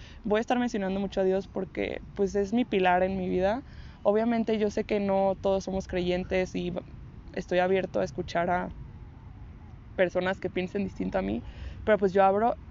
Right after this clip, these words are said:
hablo desde mi perspectiva y desde lo que yo vivo, ¿no? Entonces, pues, para mí Dios es mi pilar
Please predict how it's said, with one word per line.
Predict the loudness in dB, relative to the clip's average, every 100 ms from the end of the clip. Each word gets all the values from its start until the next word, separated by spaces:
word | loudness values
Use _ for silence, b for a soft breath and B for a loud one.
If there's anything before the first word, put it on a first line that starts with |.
| -4
hablo | 0 4 4
desde | 4 4 2
mi | 0
perspectiva | -2 -4 -4 -4 0 2 2 0 B B B B 0
y | 2
desde | 4 2 2 2 4 4
lo | 2
que | 2 2
yo | 4
vivo, | 4 2 2
¿no? | 0 0 0
Entonces, | 0 -2 0 -2 0
pues, | 0
para | 2 2
mí | 2 2
Dios | 2 0
es | 0
mi | 0 0
pilar | 0 2 0